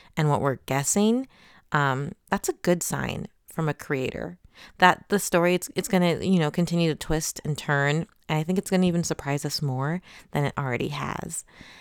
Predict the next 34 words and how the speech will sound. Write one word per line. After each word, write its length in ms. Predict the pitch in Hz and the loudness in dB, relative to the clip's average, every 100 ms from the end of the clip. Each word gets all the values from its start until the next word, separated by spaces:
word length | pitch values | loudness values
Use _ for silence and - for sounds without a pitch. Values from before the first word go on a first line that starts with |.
| - | -20
So 440 | - 139 131 131 139 _ | -12 -8 -6 -8 -10 _
I 120 | 139 | -4
am 300 | 135 135 139 | -2 -2 -4
super 360 | 135 - 165 151 | -4 -2 0 0
excited 540 | 139 - 127 120 - | -2 -2 -2 0 -2
to 80 | - | -4
see 340 | - - - 156 _ | -8 -4 -4 -6 _
what 300 | 160 151 131 | -2 0 0
Zelen 600 | 143 147 139 151 175 214 _ | -2 -2 0 0 2 0 _
and 180 | 202 202 | 0 2
Zilith 500 | 165 127 131 - - | 2 2 0 -4 -4
do 180 | 151 147 | -4 -4
next. 480 | - - - - _ | -6 -10 -16 -16 _
And 100 | 254 | 0
I'm 80 | 311 | 2
also 240 | 359 392 | 0 2
excited 460 | 415 - 254 254 254 | -2 0 2 2 0
to 80 | 247 | -2
find 300 | 214 208 208 | 0 2 2
out, 240 | 190 180 - - - - | 0 0 -6 -18 -16 -4
you 100 | 247 | 2
know, 180 | 185 | 2
she's 260 | 190 247 226 | 2 -4 -2
gonna 200 | 254 269 | 0 0
enter 260 | - 240 240 | 0 2 4
a 40 | |
webtoon 380 | 208 208 202 180 | 4 4 0 2
contest, 640 | 165 147 - - - - _ _ | -2 -2 -4 -4 -12 -16 _ _
right? 380 | 185 175 202 - _ | 2 4 4 0 _
Basically, 640 | 185 185 - 208 226 240 240 | -2 0 0 0 2 2 0
she 140 | 220 | 0
was 120 | 208 | 2
making 400 | 202 185 - 196 | 2 0 0 -2
a 100 | - | 0